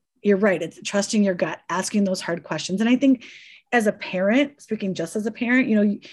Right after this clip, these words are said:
I wouldn't wanna go in and, like, you know, sometimes bringing up those things is really hard 'cause you don't wanna think about it. And also, like, you don't wanna be that, like, thorn in your teacher's side, you know, you don't wanna be like that,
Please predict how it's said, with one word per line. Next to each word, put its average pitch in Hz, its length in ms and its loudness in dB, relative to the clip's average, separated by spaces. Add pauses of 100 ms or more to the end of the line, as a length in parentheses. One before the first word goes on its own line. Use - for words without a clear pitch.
(240)
I 339 60 2
wouldn't 285 240 2
wanna 233 180 0
go 190 280 2
in 180 280 -2
and, 202 220 -4
like, 180 240 -8 (320)
you 226 140 -4
know, 175 420 -4 (460)
sometimes 294 340 4
bringing 226 260 4
up 220 100 0
those 196 180 2
things 196 160 0
is 180 120 -4
really 175 140 0
hard 147 300 -10
'cause 190 140 -4
you 269 100 6
don't 262 140 4
wanna 247 180 4
think 202 240 -4
about 196 240 0
it. 208 100 2
And 233 140 -2
also, 285 280 -2
like, 254 220 -2
you 214 100 -4
don't 226 140 -4
wanna 202 200 -4
be 190 220 -6
that, 180 220 -4
like, 170 200 -6
thorn 185 420 -2
in 185 100 -2
your 170 120 -4
teacher's 175 440 -8
side, - 480 -12
you 175 140 -2
know, 185 80 0
you 196 60 2
don't 208 80 6
wanna 226 100 6
be 226 100 2
like 220 180 2
that, 190 200 -2